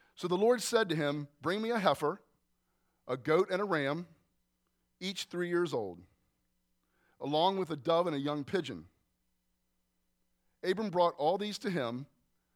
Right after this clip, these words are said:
cut them in two, and arranged the halves opposite each other. The birds, however, he does, he did not cut in half. Then birds of prey came down on the carcasses, but Abram drove them away.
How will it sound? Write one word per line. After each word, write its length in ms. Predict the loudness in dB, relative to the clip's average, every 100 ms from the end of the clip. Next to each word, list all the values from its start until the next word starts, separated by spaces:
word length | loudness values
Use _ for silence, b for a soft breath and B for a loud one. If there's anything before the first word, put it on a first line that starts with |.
| _ _ _ -4
cut 220 | -2 0
them 120 | 0
in 120 | 0
two, 440 | -4 -2 0 -2 -8 _ _ _ _ _ -6
and 100 | -4
arranged 420 | -2 -2 -2 -2
the 100 | -2
halves 320 | 2 2 0
opposite 420 | -4 -4 -4 -10 -10
each 200 | -4 2
other. 300 | 2 0 -12 _ _ _ _ _ _ _ _ _ _ _ _ _ _
The 60 | -8
birds, 280 | 0 0 2
however, 320 | 2 2 0
he 100 | -4
does, 160 | -6 -10
he 80 | -8
did 120 | -4
not 220 | -2 -4
cut 140 | -4 -6
in 80 | -4
half. 380 | -6 -6 -10 _ _ _ _ _ _ _ _ _ _ _ _ _ _ _ _
Then 120 | -2
birds 320 | 2 4 4 4
of 100 | 0
prey 260 | 2 2
came 240 | 2 -2 0
down 200 | 0 0
on 100 | -2
the 60 |
carcasses, 560 | -2 -2 -2 -4 -8 -6
but 140 | -6 -4
Abram 320 | -2 -2 -4
drove 280 | -2 -4 -2
them 140 | -6
away. 380 | -4 -4 -4 -8